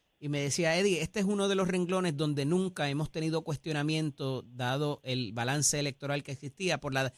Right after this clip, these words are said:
el sistema de desconfianza, sin que fuera una mala palabra." Eh, pero si nos ponemos a trastocar con eso y ponemos, ¿verdad? Eh, eh,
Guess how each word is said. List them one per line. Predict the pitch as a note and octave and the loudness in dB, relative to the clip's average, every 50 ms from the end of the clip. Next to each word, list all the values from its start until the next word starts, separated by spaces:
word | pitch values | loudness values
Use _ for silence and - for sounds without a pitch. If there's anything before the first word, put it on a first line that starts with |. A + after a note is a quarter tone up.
| - - _ - | -14 -18 _ -4
el | D3 D3+ | -2 0
sistema | - - D3+ - - E3 F3 F#3+ | 0 0 -2 0 0 0 2 2
de | F3+ F3+ F#3 F3+ | 4 4 4 4
desconfianza, | E3+ - - - E3 D3 - - D3+ D#3 F3 F#3+ E3+ - B2+ A#2 | 2 0 0 0 -2 0 0 0 0 0 2 2 2 2 0 0
sin | - B2 B2 A2 | -2 -2 -4 -6
que | B2 | -6
fuera | - - C#3+ D3 | -6 -6 -4 -4
una | D#3+ D#3+ D#3 | -2 -2 -2
mala | D3+ D3+ D#3 D3+ | -2 0 -2 -2
palabra." | C#3+ C3 C3 C3 C3 B2 A2 G#2 - _ _ _ _ _ _ _ _ - | -2 0 0 0 0 -2 -4 -6 -10 _ _ _ _ _ _ _ _ -2
Eh, | C3+ C3+ C3 - - - | 0 0 0 0 -2 -4
pero | D3 C#3+ C#3 B2+ | -2 0 2 2
si | - D#3 D3 C3+ - - - | 2 2 2 0 -2 -6 -4
nos | D#3+ D#3 - | -4 -4 -4
ponemos | - D3+ D3+ D#3 E3 F#3 F#3 F3+ | -2 -2 -2 0 0 2 0 0
a | |
trastocar | F3 F3 F3 - E3+ D3 E3 D#3+ | 0 -2 -4 -4 -4 -4 -4 -4
con | D#3 - E3 E3+ E3 | -4 -2 -2 0 0
eso | E3 E3+ E3 - - E3 D#3+ D#3 D3+ C#3 | 2 2 2 2 2 2 2 2 2 0
y | - D3+ C3+ | 0 -2 -2
ponemos, | - C#3 C#3 C#3 C#3 C#3+ D#3 E3 D#3+ C#3+ | -2 -2 -2 -2 0 0 0 0 -2 -2
¿verdad? | D3 D3 C3+ C#3+ D#3 D#3 D#3 D3+ - | -2 -2 0 0 0 0 0 -2 -2
Eh, | - C#3 C3 B2+ A#2 - | -4 -4 -2 -4 -4 -6
eh, | B2+ - | -10 -12